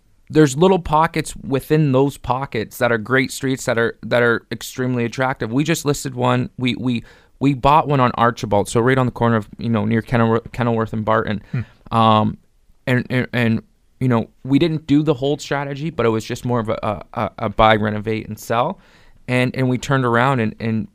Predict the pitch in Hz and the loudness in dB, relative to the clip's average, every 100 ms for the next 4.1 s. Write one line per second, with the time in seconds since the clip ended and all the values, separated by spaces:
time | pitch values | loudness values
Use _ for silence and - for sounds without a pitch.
0 | _ - 120 113 120 113 113 113 107 - | _ -6 -4 -2 -4 -6 -4 -6 -8 -18
1 | - - 117 113 131 120 120 117 117 110 | -16 -8 -2 2 4 4 0 -4 -4 -6
2 | - _ - - 117 139 - 110 107 - | -8 _ -20 -4 -2 -2 -4 -6 -6 -4
3 | 110 - _ _ _ - 117 117 120 117 | -6 -6 _ _ _ -6 -2 0 0 -4